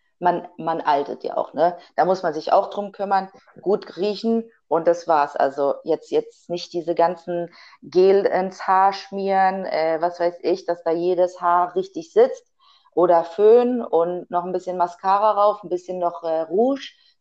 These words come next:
Es gibt ja auch noch so <laughs> Männer, ne? Die machen sich das dann und dann gehen sie raus. Ja, dann stehen die noch eine Stunde vorm, äh, vorm Schrank. Ja, was zieh ich heute an?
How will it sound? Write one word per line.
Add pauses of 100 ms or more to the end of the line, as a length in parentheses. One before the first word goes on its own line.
Es
gibt
ja
auch
noch
so
<laughs>
Männer,
ne? (1040)
Die
machen
sich
das
dann
und
dann
gehen
sie
raus.
Ja,
dann
stehen
die
noch
eine
Stunde
vorm,
äh,
vorm
Schrank.
Ja,
was
zieh
ich
heute
an?